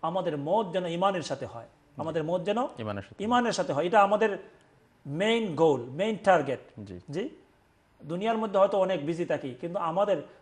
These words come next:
Speaker 1: মুসলমান হিসা-, হিসাবে আমাদের main target হইল দুনিয়া থেকে যাওয়ার সময় ইমানের সাথে যাওয়া, যেটাকে আমরা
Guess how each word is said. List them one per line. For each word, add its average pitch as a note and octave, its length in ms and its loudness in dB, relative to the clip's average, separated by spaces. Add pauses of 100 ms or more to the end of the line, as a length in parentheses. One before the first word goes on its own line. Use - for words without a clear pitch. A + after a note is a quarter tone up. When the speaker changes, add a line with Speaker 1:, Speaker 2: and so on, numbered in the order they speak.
Speaker 1:
মুসলমান G#3 400 2
হিসা-, G#3 200 -2
হিসাবে E3 360 -2
আমাদের D#3+ 320 -4
main E3+ 220 -6
target E3 340 -4
হইল F#3 300 2 (400)
দুনিয়া F3 300 -4
থেকে F3+ 180 -4
যাওয়ার E3 300 0
সময় A3 220 -4
ইমানের F#3 340 -2
সাথে D3 200 -8
যাওয়া, A#2 260 -8 (340)
যেটাকে E3+ 340 -2
আমরা F#3+ 280 4